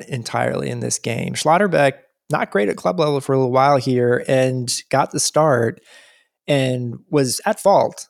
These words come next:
I thought, on, on the second goal for Japan. And, um, I look at Japan and si-, as, I, I think I've said this before, like, it's somewhat similar to the United States in terms of development since the nineties, getting back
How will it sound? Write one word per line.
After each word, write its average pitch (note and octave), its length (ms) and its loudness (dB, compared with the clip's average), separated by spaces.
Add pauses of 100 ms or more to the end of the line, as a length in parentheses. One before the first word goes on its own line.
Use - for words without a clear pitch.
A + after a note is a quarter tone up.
(100)
I C3+ 120 -2
thought, A#2 320 -2
on, B2 440 -4
on C3 100 -4
the A#2+ 80 -4
second - 400 -2
goal B2 240 2
for A#2 140 -6
Japan. B2+ 800 -2
And, A#2 520 -4 (800)
um, E3+ 420 0 (420)
I G3 60 2
look F4+ 180 4
at F#4+ 80 0
Japan C4 440 -2
and G#3 140 0
si-, - 260 -2
as, E3 220 -4
I, D#3+ 80 -4 (220)
I F3+ 80 0
think - 120 -2
I've - 100 0
said B2 160 -2
this A#2+ 100 -6
before, G3+ 320 0
like, A#2+ 180 2
it's C#3+ 140 0
somewhat F3+ 320 2
similar E3+ 360 4
to D3 80 2
the B2+ 100 2
United B2 420 0
States - 580 0
in A#2+ 80 -6
terms B2 300 -4
of A2+ 320 -2 (760)
development D3+ 800 2
since C3+ 340 -4
the A#2 100 -4
nineties, C#3 600 0
getting A#2 240 0
back B2 300 0